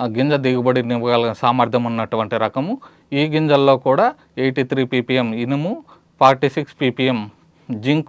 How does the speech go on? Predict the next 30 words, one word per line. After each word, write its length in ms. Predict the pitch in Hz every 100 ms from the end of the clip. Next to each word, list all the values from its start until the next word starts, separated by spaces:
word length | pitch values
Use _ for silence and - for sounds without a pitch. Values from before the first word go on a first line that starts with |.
| - 143
పోషకాలు 480 | 135 - - 120
ఉన్నాయి. 460 | 120 113 117 143 240 - _ _ 143
ఈ 100 | 143
రకానికి 640 | 139 170 165 151 - 120
వెర్రి 260 | 113 135 160
కంకి 300 | 160 156 139
తెగులుతో 480 | 143 131 135 135 123
పాటు 240 | 127 117
అగ్గి 240 | 120 131
తెగులును 400 | 151 143 131 127
కూడా 260 | 117 117 131 -
తట్టుకునేటటువంటి 1080 | 117 127 - 127 127 117 120 117 117 113 127
సామర్థ్యం 480 | 123 117 117 113
ఉన్నటువంటి 600 | 110 104 104 104 104 98
రకము. 380 | 98 92 92 98 - - - 117
అట్టే 220 | 120 151
ఆర్హెచ్బి 800 | 123 139 151 156 131 139 170 208 _ -
టూ 140 | 175
థర్టీ 340 | 170 139 135 131
ఫోర్ 220 | 143 139
అనే 180 | 127 123
రకం 340 | 113 135 127
కూడా 320 | 110 117 165 339 - - -
ఎనభై 340 | 127 143 147
నుంచి 320 | 151 160 156 190
ఎనభై 440 | 135 131 131 131
ఐదు 120 | 131
రోజుల 300 | 127 139 139
కాల 280 | 127 123 127
వ్యవధిలో 580 | 131 127 120 117 107